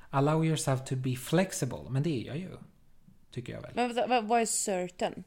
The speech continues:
Speaker 1: Säker, alltså.
Speaker 2: Ja, ja, just det.
Speaker 1: Ehm, nu ska vi se.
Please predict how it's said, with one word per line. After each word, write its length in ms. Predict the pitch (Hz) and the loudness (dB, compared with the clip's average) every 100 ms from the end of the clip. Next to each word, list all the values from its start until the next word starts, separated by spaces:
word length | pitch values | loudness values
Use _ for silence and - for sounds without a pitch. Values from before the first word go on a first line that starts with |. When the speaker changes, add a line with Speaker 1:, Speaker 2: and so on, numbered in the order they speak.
| - | -12
Speaker 1:
Säker, 680 | - - 117 - - - - | -6 -2 -2 -2 -10 -12 -12
alltså. 200 | - - - - - - - - - - - - - - | -14 -16 -16 -18 -20 -20 -20 -20 -20 -20 -20 -20 -20 -16
Speaker 2:
Ja, 280 | 202 220 - | -6 -4 -4
ja, 260 | - 156 156 - | -8 -10 -12 -14
just 200 | - - - | -18 -20 -8
det. 60 | 131 | -2
Speaker 1:
Ehm, 680 | 131 127 123 123 123 127 - - _ _ _ _ - - | 0 2 2 0 -2 -4 -8 -18 _ _ _ _ -16 -8
nu 100 | 131 | -8
ska 160 | - 123 | -6 -8
vi 40 | |
se. 160 | - | -10